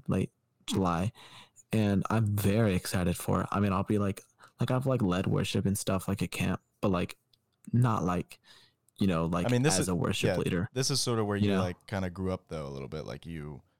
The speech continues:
Speaker 2: like, your stomping
Speaker 1: Yeah, with
Speaker 2: grounds.
Speaker 1: J P.
Speaker 2: Yeah.
Speaker 1: Yeah, 'cause I've been there for, I've, I've been going, I mean, I went there all through middle school. It's only for middle schoolers. But I mean, like, since I did Lead four twelve, no one knows really what I'm talking about.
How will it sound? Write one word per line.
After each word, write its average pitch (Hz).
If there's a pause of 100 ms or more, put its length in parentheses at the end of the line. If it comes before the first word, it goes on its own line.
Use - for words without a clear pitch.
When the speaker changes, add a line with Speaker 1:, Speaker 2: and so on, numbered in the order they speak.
Speaker 2:
like, 95
your 92
stomping 95
Speaker 1:
Yeah, 110
with 95
Speaker 2:
grounds. -
Speaker 1:
J 104
P. 101 (180)
Speaker 2:
Yeah. 78 (100)
Speaker 1:
Yeah, 104
'cause 104
I've 101
been 107
there 107
for, 104 (280)
I've, 117 (200)
I've 107
been 113
going, 98 (100)
I 98
mean, 104
I 90
went 95
there 90
all 87
through 95
middle 90
school. -
It's -
only 92
for -
middle 90
schoolers. 90 (360)
But 113
I 101
mean, 101
like, 95
since 123
I 107
did 98
Lead 95
four 101
twelve, 95
no 147
one 117
knows 90
really 92
what 92
I'm 92
talking 92
about. 90